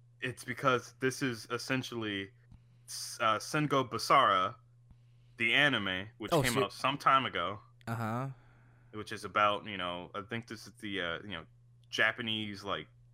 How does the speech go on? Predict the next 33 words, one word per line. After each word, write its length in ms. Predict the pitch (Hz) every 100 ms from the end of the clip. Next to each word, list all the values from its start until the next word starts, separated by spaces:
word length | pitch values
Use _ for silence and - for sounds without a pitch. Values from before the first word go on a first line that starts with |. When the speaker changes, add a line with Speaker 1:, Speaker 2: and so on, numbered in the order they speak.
| _ _ _ -
Speaker 1:
the, 220 | 92 80 - -
uh, 260 | 104 80 80 - _ - - -
what 120 | 131 139
was 140 | 117
it? 100 | 87
The 400 | 98 90 87 85 - _ - _ _ _ - - _ _ _ _
you 40 | 196
know, 120 | 139 120 -
back 220 | 135 139
when 100 | 135
they 80 | 127
were 140 | 110
warring, 320 | 101 107 107
feudal 240 | - 113 107
Japan, 360 | - 104 104
all 120 | 98 95
that 160 | 92
shit, 200 | - 98 - -
you 60 | 98
know, 60 | 117
Speaker 2:
Oh, 180 | 165
back 240 | 123 123 -
when 100 | 127
Speaker 1:
Sanados. 120 | 98
Speaker 2:
this, 240 | 95 - -
back 340 | 120 135 135 -
when 120 | 135
they 100 | 131
were, 300 | 123 120 117 113
uh, 200 | 113 -
ununified 600 | 120 123 117 135 135 135 -
Japan? 280 | 127 147
Speaker 1:
Yeah, 100 | 135